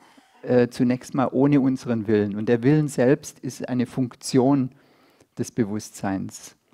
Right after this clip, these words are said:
Ja, Empathie, Inspiration,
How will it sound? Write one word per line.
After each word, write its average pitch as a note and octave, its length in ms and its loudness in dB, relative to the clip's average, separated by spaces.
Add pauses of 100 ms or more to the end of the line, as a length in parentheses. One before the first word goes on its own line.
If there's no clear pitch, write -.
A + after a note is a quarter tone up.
(1200)
Ja, G#2 340 2 (240)
Empathie, D#3 800 0 (320)
Inspiration, C#3+ 1040 2